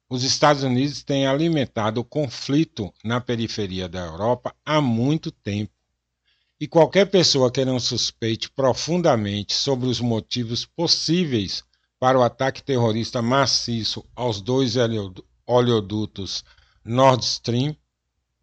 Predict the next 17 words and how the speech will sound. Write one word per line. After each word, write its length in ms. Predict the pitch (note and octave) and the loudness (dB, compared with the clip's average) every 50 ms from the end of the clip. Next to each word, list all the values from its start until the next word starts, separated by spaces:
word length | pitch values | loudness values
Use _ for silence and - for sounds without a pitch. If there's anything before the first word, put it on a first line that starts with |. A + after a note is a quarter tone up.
| _ _ _ - | _ _ _ -8
isolada 880 | A#2 A2 G2 B2+ B2+ A2+ G#2+ G#2+ G#2+ A#2+ B2+ C3+ C#3 C3 B2 A2+ A2 | -6 -2 0 2 2 2 2 2 2 2 2 2 0 0 -2 -2 -2
a 20 | G#2 | -2
Europa 640 | G2+ G2 F#2+ F#2+ G#2+ A#2+ C3 C3+ C3 - - A2+ | -2 -2 -2 0 2 4 4 2 2 0 -2 -4
e 100 | A2+ A2+ | -2 0
aumentando 760 | A2+ G#2+ A2 A2+ A2 G#2 - _ - B2 C3 D3 D3 C3+ A#2 A2 | 0 0 0 0 -2 -4 -6 _ 0 2 2 2 2 0 -2 -4
sua 180 | - - B2 | -4 -4 -4
dependência 640 | A2 A2+ A2 - - A2+ G#2+ G2 G#2+ G#2+ G#2 - B2+ | -4 -4 -6 -6 -6 -6 -4 -2 -2 -2 -2 -2 -4
energética 640 | B2 A#2+ A2 G2+ G2 F2 G#2 A#2+ B2+ B2 - - | -4 -4 -4 -4 -4 -4 -2 -2 -2 -2 -4 -6
e 40 | A#2 | -6
militar 420 | A2 G#2+ G2+ G2 F2+ - G2+ G2 F#2+ | -6 -6 -6 -6 -8 -8 -8 -8 -8
dos 80 | E2+ | -8
Estados 240 | F2 G#2+ A2+ G2+ F2+ | -10 -10 -10 -8 -8
Unidos, 420 | G#2 G#2+ A#2+ C3+ C#3 B2 - - - _ _ _ _ _ | -6 -6 -4 -6 -6 -8 -14 -20 -20 _ _ _ _ _
está 300 | - - - - D#3+ D#3 | -12 -6 -2 0 0 2
sendo 300 | - - E3 E3 E3 E3 | 2 0 0 0 0 0
ingênuo. 500 | F3 D#3 A2 A#2 A#2+ A#2 A#2 A2+ G2+ F2+ - _ _ _ _ _ _ _ _ _ _ _ _ _ _ _ _ _ _ _ _ _ _ _ _ _ _ _ _ _ _ _ _ _ _ _ _ _ _ _ _ - | 0 0 -2 -2 -4 -4 -4 -6 -8 -10 -14 _ _ _ _ _ _ _ _ _ _ _ _ _ _ _ _ _ _ _ _ _ _ _ _ _ _ _ _ _ _ _ _ _ _ _ _ _ _ _ _ -2
<coughs> 880 | - - G#3 - - A#2 G2+ - _ _ - - - E3 D3 - - | -2 0 0 -2 -4 -8 -10 -10 _ _ -16 -12 -10 -8 -8 -8 -10